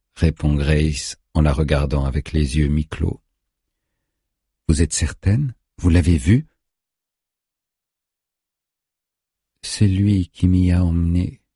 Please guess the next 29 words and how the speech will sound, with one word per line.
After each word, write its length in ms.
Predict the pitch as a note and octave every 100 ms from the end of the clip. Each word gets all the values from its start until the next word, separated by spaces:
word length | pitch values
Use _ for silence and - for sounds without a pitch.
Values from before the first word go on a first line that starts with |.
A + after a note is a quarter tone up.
| _
J'avais 260 | - F#2 F2
confiance 680 | - G2 - C3 B2 A2 -
en 80 | G2
lui, 500 | F2+ F2+ E2+ - -
mais » 480 | - F2+ F2 E2+ - - _ _ _ _ _ _ _ _ _ _ _ _ _ _ _ _
Elle 100 | D#2
repose 460 | D2+ D#2 - F2+ D#2+
sa 260 | - D#2+ D#2
joue 300 | D2 F#2+ F2+
contre 320 | F2 D2+ D#2+
le 100 | D#2
mur, 480 | D#2 F2 G2+ F#2+ -
ferme 340 | - F2 E2
les 300 | D2+ D2 C#2+
yeux 300 | F2 E2+ - _
et 140 | D#2+
laisse 340 | D#2 F2+ F2 -
échapper 680 | E2 E2 D#2 D#2+ D#2+ D#2+ -
un 160 | D#2+ D#2+
rot 300 | E2 E2 D#2
discret. « 580 | - - - - - _ _ _ _ _ _ _ _ _ _ _ _ _ _ _ _ _ _ _ _ _ _ _ _ _ _
Il 120 | - C2+
vous 220 | D2+ C#2+
a 100 | E2 -
accompagné 640 | E2+ E2+ D#2+ E2 E2 D#2+
jusqu'au 340 | D2 F2 -
terrier 360 | E2 E2+ E2 E2
de 60 |
lapin ? » 380 | D#2 D#2 F2+ G#2